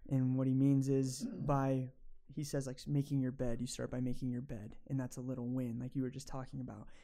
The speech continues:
Speaker 1: and then
Speaker 2: Mm-hmm.
Speaker 1: cleaning up your room, your clothes, and then going to the gym, but you're fulfilling all of these things that you're telling yourself you're gonna fulfill.
Speaker 2: Yeah.
Speaker 1: If you say you're gonna do the dishes, you do the dishes. If
Speaker 2: Mm-hmm.
Speaker 1: you say you're gonna call your mom, you call your mom,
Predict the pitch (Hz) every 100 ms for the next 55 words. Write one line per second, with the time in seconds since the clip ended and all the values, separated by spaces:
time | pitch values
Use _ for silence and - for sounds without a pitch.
0 | - 143 135 95 - 139 135 127 135 139
1 | 135 127 127 127 - 135 127 117 - -
2 | - 143 139 139 139 139 - 139 131 139
3 | 127 127 135 139 - 139 - 165 170 160
4 | 139 135 139 135 135 - 139 135 135 135
5 | - - 131 113 110 - - - - -
6 | 143 - 139 - - - 123 110 107 147
7 | 139 - 160 156 151 143 143 139 143 135
8 | 131 135 135 127 131 127 127 123 120 -
9 | 92 - 101 95 90 - 147 139 135 -
10 | 143 135 131 123 123 123 127 - 127 127
11 | 120 120 117 117